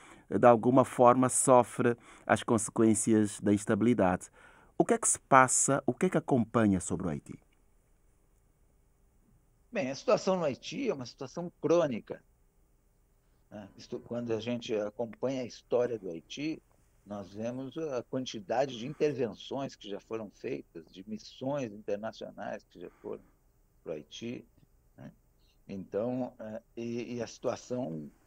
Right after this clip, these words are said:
Speaker 2: ela é recorrente, de tempos em tempos ela se agrava e novamente surge a, a, a, essas necessidades aí, as ideias de missões internacionais,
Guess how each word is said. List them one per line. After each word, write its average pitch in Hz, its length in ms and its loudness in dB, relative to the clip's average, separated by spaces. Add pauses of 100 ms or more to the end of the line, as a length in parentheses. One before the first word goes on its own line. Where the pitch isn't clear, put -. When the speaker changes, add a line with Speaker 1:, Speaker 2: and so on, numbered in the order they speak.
(260)
Speaker 2:
ela 104 400 -10 (400)
é 98 80 -10
recorrente, 117 800 -6
de 92 100 -16
tempos 135 460 -6
em 104 140 -14
tempos 127 440 -10
ela 117 160 -4
se 113 160 -10
agrava 113 560 -4
e 113 160 -10
novamente - 800 -6
surge 123 560 -10
a, 110 180 -10
a, - 140 -16 (680)
a, 82 300 -20 (840)
essas - 480 -20
necessidades 101 1000 -12
aí, 107 340 -12
as - 160 -16
ideias 101 560 -12
de 104 180 -12
missões 104 440 -18
internacionais, - 880 -16